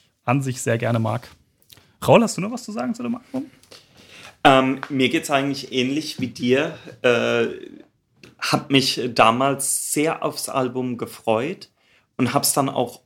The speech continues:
Speaker 2: oft, äh, gehört, als es rauskam. Aber der, der Funke ist da nicht so übergesprungen. Äh, ich hab's jetzt so ähnlich, äh,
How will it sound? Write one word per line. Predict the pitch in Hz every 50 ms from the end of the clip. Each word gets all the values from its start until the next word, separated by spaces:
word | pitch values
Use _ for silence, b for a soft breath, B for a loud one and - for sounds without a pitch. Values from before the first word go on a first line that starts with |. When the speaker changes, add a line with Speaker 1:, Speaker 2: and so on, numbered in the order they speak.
| _
Speaker 2:
oft, | - 143 156 - - - _ _ - - _ _ _
äh, | 117 120 120 113
gehört, | 110 - 127 113 98 120 117 135 139 - -
als | - 143 139 139 - 147
es | - - -
rauskam. | 127 120 131 135 - - - 165 165 165 160 - -
Aber | 131 120 120
der, | 113 113 - - -
der | 123 123 - - - 123 113 - _ 120 113
Funke | - - - 147 143 139 170
ist | - - - -
da | 139 131
nicht | 135 135 135
so | - 147 113
übergesprungen. | 110 147 139 135 113 98 98 - - _ _ 113 104 101 107 104 - _ _ b b b b b b b b b b b b _
Äh, | - - 123 120 120 117 - - - - - _ _ _
ich | - - -
hab's | 139 127 - -
jetzt | 151 147 -
so | - 151
ähnlich, | 117 123 123 127 123 120 120 - - -
äh, | - - 107 107 110 107 -